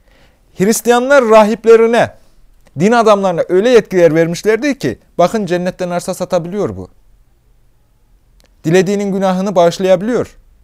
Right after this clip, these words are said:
Helal koyuyor, haram koyuyor.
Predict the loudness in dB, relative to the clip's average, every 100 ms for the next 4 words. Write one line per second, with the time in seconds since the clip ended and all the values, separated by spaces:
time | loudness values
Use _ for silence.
0 | _ _ _ -4 4 4 4 2 0 0
1 | -2 -4 -2 2 2 2 0 0 2 2
2 | 0